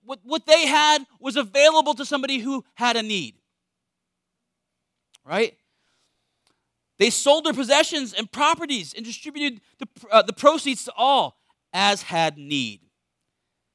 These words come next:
Every day they devoted themselves to meeting together in the temple. I ask you to be here one week, one a day a week. Not every day.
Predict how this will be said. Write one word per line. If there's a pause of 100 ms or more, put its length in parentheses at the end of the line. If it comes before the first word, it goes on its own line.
(240)
Every
day
they
devoted
themselves
to
meeting
together
in
the
temple. (2500)
I
ask
you
to
be
here
one
week,
one
a
day
a
week. (640)
Not
every
day.